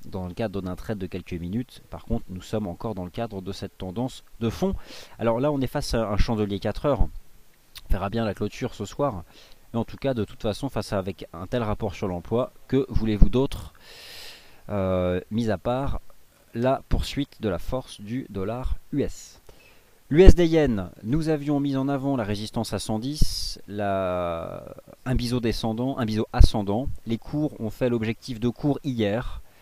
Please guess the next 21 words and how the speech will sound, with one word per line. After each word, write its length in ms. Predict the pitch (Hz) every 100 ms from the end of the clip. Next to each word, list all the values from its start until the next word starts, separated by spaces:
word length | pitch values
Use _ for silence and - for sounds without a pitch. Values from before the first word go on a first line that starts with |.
| - -
en 80 | 104
revenant 280 | 107 113 117
chercher 320 | - 110 113
cent 180 | - 120
huit 140 | 123
vingt-cinq. 640 | 110 107 - 117 135 - - - - - - -
Et 80 | 113
nous 140 | 123
avons 160 | 131 151
un 60 |
U 120 | 135 127
S 100 | 113
D 80 |
yen 300 | 120 135 151
qui 220 | - - 139
tient 640 | - - 127 127 131 131
cette 260 | - 110
ligne 180 | - 127
de 100 | 117
tendance 460 | 107 107 107 104 -
haussière. 880 | 104 - - 98 110 123 135 135